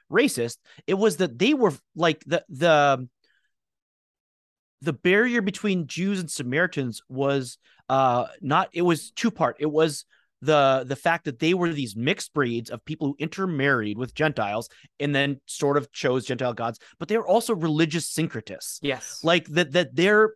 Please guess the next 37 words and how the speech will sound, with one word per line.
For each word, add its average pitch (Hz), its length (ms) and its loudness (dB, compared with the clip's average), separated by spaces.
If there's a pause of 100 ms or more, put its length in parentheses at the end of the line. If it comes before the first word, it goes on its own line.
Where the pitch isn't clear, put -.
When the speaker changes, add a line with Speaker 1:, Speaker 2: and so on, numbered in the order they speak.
(120)
Speaker 1:
their 170 200 0
practice 180 480 -4
of 143 80 -6
the 135 80 -6
Jewish 139 360 -2
faith 143 440 -4 (300)
was 135 180 -2
one 165 240 0
where 170 100 0
they 170 120 0
didn't 233 380 -2
do 143 100 -2
temple 110 400 -6
worship, 110 320 -10
that 147 120 -16
they 185 100 2
worshiped 190 300 0
on 226 60 4
a 233 40 6
Speaker 2:
Worshiping 233 80 2
in - 40 -2
the 330 60 2
Speaker 1:
different - 180 2
Speaker 2:
high 135 60 0
Speaker 1:
mountain. 127 320 0
Speaker 2:
places. - 400 -16
Yeah. 123 240 -16
Speaker 1:
Yeah. 185 420 4 (380)
And, 196 260 2
and, 185 440 2
um, 156 540 0 (300)
th-, 156 120 -8
those 247 280 2
were 202 80 2
the 135 100 0
barriers. 107 680 -6
And 175 400 -2